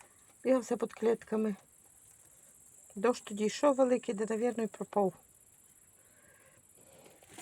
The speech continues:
Тут подивіться, які очі в їх. О, гляньте. М,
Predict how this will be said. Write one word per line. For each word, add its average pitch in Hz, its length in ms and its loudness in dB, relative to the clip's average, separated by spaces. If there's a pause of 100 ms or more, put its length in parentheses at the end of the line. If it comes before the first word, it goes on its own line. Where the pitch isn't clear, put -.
(440)
Тут 190 100 -16
подивіться, 190 420 0
які 196 200 -2
очі 214 340 0
в - 20 -2
їх. 175 380 -6 (240)
О, 180 180 0 (760)
гляньте. 185 420 -4 (2750)
М, 185 240 0